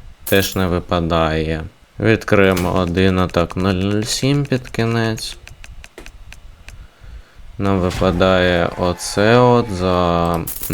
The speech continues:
чотирнадцять ігрової валюти. Відкриємо ще раз, в принципі.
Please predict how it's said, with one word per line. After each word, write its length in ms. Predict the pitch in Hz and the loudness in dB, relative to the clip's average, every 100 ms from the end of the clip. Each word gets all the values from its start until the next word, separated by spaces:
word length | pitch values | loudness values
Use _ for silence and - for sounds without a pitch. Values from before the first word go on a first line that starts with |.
| 87 | -6
чотирнадцять 760 | - 87 95 90 90 90 - 92 | -6 -4 -2 -2 -2 -2 -4 -6
ігрової 440 | 90 90 90 90 | -2 0 2 2
валюти. 580 | 87 98 107 135 131 92 | 2 2 4 2 0 -2
Відкриємо 680 | 90 - 90 92 87 90 95 | -2 -4 -2 0 0 -2 -4
ще 400 | - 127 139 135 | -6 -6 -4 -2
раз, 200 | 131 127 | -2 -4
в 140 | - | -10
принципі. 1080 | - 120 120 120 - 117 - - 104 104 | -6 -4 -2 -4 -8 -10 -10 -4 -2 -2